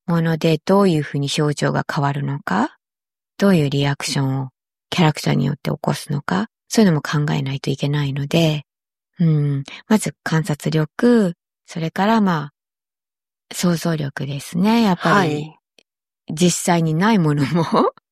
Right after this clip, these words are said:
Speaker 1: <laughs> うん、動かしたり、書いたりしていかなければいけないので、それと、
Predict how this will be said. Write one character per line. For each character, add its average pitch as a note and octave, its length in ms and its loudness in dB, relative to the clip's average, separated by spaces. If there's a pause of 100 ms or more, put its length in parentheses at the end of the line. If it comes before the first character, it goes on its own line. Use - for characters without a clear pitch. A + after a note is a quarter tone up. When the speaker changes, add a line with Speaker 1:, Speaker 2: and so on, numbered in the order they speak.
(100)
Speaker 1:
<laughs> - 320 -20
う E3 300 2
ん、 - 20 -4
動 E3 160 0
か D#3+ 180 0
し - 100 -10
た C#3+ 140 -4
り、 D#3+ 280 0
書 F3+ 120 0
い E3 80 -2
た D#3+ 100 -4
り D3 100 -6
し - 80 -12
て D3 100 -10
い D3 80 -8
か C#3 120 -10
な C#3 140 -10
け - 100 -12
れ C#3+ 140 -12
ば D3+ 160 -10
い - 100 -16
け C#3+ 140 -8
な C3+ 140 -8
い C3+ 80 -8
の C#3+ 140 -10
で、 G3+ 280 0 (300)
そ - 160 -8
れ A#3 180 -2
と、 A3 520 2